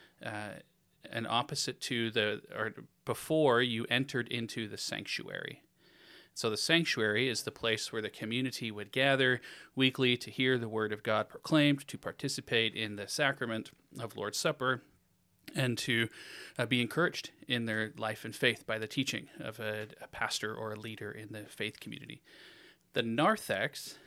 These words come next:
was the place, uh, in the, in the section prior to that, to entering into that. Um, traditionally, the narthex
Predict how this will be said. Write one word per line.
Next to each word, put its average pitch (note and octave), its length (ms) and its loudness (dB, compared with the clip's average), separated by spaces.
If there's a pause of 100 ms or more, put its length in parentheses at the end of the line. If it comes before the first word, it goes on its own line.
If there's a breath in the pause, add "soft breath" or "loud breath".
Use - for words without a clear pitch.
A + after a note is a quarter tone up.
(280 loud breath)
was B2 280 2
the A2 120 -6
place, - 680 0 (200)
uh, G#2+ 320 -4 (160)
in A2+ 140 -4
the, G#2+ 220 -2
in A2 120 -4
the G#2 80 -4
section A#2+ 760 0 (360 loud breath)
prior C3 580 2
to A#2 540 -4 (180)
that, - 320 -2 (180)
to - 140 -6
entering A2+ 360 0
into G#2+ 300 -6
that. G2+ 280 -6 (760 soft breath)
Um, G#2+ 420 -4 (1400 soft breath)
traditionally, C3 1000 -2 (300 soft breath)
the B2 80 0
narthex A#2 920 0